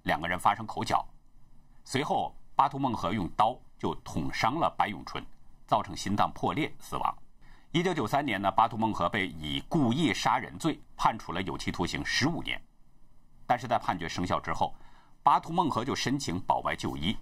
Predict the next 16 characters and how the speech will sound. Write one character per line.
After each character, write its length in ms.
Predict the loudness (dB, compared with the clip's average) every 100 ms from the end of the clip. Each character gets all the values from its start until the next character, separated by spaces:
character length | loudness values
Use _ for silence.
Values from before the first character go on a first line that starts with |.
| -10 -4
并 120 | 0
且 160 | 0 -2 -4
直 220 | 0 2
接 160 | 2 -2
从 180 | -2
看 220 | 0 0 0
守 140 | -4
所 240 | -4 -6
回 200 | -6 -6 -4
家 260 | 0 2
了， 120 | 0 -4 -16 -20 -2
并 160 | 0
没 100 | 0
有 100 | -2
入 180 | -2 -2
狱。 180 | 0